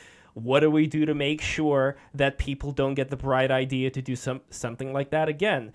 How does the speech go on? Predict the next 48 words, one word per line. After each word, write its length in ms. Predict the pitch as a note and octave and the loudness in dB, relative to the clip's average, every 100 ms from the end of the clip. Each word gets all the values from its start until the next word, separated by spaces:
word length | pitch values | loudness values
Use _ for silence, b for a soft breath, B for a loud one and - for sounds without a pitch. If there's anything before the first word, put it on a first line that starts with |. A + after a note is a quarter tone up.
| B - | B -6
'Cause 320 | E3 D#3 - - | 0 0 0 -8
if, 180 | - | -6
again, 340 | D#3+ E3+ D3+ A#2 | 0 4 4 2
if 160 | C3 | -4
they 180 | D3 E3+ | 0 0
see, 460 | F3+ - E3+ D#3+ D3 | 0 -2 -2 -4 -2
okay, 440 | F3 E3+ C#3+ A#2+ - b - | -2 2 0 0 -6 b -8
some 280 | - D#3+ | 0 0
people 280 | E3+ F3+ D#3+ | 2 0 2
are 120 | D#3 | 2
speaking 440 | D3+ - D#3 D#3 C#3 | 2 -4 -4 -2 0
out, 440 | C3+ C#3 C#3 C3 | 2 4 2 -2
maybe 260 | C#3+ D3 C#3+ | -4 -4 -4
some 220 | - D3 | -2 -2
people 260 | D#3+ D3+ C#3+ | -2 -2 -2
are 60 | |
protesting, 840 | - C#3 C3+ D3 C#3 - C#3+ C3+ D3 | 0 0 0 -2 -2 -2 -4 -4 0
but, 200 | E3 A3 | 0 2
you 80 | |
know, 260 | F3 B2+ B2 B B | 0 2 0 B B
I 140 | E3 | 2
can 300 | G3+ G#3+ F#3 | 2 -2 -2
go 220 | D3+ D3+ C3+ | 4 4 6
on 400 | C#3 C3+ B2 B2+ | 4 2 0 -4
with, 280 | B2+ - b b | -6 -8 b b
you 100 | C#3+ | -4
know, 240 | C#3 B2+ B2+ | 0 2 2
living 440 | C#3+ D3 C#3+ C#3 | 2 2 4 2
the 80 | C3 | 0
way 200 | B2+ C3 | 2 2
I 40 | C3 | 2
usually 440 | D3 C3 C#3+ B2+ | -2 -4 -4 -4
live. 440 | A#2 C#3 G3+ - b b - | -2 -2 -2 -8 b b -8
No 220 | B2+ C#3+ | -2 -2
harm, 420 | C3 C3+ C#3 C3+ | 2 2 4 2
no, 280 | C3+ C3 C3+ | 0 0 0
no 220 | D#3 C#3 C3 | 0 0 0
foul. 340 | C3 C3 D#3 | 0 2 0
Sure, 340 | - G#3 G3 | 0 2 6
I'll 140 | D3 D3 | 6 6
get 180 | D3 - | 0 0
some 200 | D#3+ C3+ | -2 -2
annoying 360 | C3+ C#3+ C#3+ | 0 0 -2
people 300 | C3+ D3 C#3+ | -2 -4 -2
like 180 | C3+ C3 | -4 -4
Kristan 560 | C#3 - - C#3+ C#3+ B2+ | -6 -6 -2 0 0 -4
T. 200 | D#3 B2 | -6 0
Harris, 560 | C#3 D#3+ C3+ C#3 - | 2 2 2 -2 -4